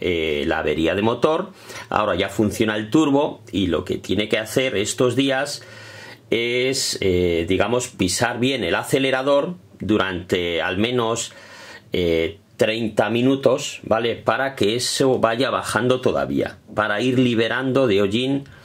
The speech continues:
ese, eh, filtro de partículas, ¿vale? Porque si no, se vuelven a acumular otra vez y claro, llegará un momento en que no va a hacer, eh,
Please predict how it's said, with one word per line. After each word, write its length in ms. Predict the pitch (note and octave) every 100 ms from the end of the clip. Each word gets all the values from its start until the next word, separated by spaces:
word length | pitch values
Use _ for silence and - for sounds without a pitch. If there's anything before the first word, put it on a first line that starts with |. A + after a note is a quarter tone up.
| - - - - - -
ese, 1040 | B2 - - A#2 G#2+ G2 C#2+ E2 E2+ D#2+
eh, 40 |
filtro 380 | - A#2 A2 A#2+
de 100 | F#2+
partículas, 760 | - D2 - A2 - - - -
¿vale? 220 | F#2 A2+
Porque 420 | - F#2+ F#2 F#2
si 240 | F2+ A2 G#2+
no, 380 | C3+ C3 C3 -
se 320 | - - F2
vuelven 400 | F2+ F2+ F2 F#2
a 60 | F#2
acumular 500 | F#2 G#2+ G#2+ G#2+ B2
otra 260 | C3 C3
vez 340 | C#3 C#3+ D#3+ - - - -
y 160 | - A2
claro, 240 | C3 C3
llegará 320 | F#2 F2 F2+
un 60 | F#2+
momento 440 | G2 G#2+ G#2+ C3+
en 120 | A#2+ F2+
que 100 | D#2+
no 100 | F2
va 60 |
a 40 | F#2+
hacer, 400 | - G2+ F2+ F#2+
eh, 500 | D2 D2 C2 A#1+